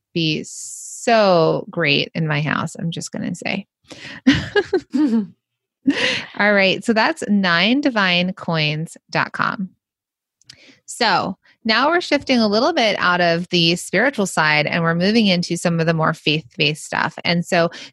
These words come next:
Speaker 1: this is, but that's not in any particular order, but this is a really great small business and it's called Little Lamb Books.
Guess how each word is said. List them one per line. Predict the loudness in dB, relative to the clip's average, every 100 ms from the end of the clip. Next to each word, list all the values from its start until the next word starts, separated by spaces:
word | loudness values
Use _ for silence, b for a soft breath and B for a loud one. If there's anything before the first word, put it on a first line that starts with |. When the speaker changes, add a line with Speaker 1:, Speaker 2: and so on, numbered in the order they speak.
| -2
Speaker 1:
this | 0 0
is, | 0 0 0
but | -4 -2
that's | -2 0
not | 2 4
in | 4
any | 4 4
particular | 0 0 0
order, | 2 2 2 0 B B -2
but | 0
this | 2 0
is | 2
a | 0
really | 2 2 4 4 4 2 -2 -14 -20 -16
great | -4 2 2 0 -4
small | 0 0 2
business | 0 2 2 0 0
and | 0 0
it's | 0
called | -2 0 2 0 -4
Little | -2 0 0 2 2 0
Lamb | 0 2 2 2 0 0
Books. | 0 0 -2 -6 -14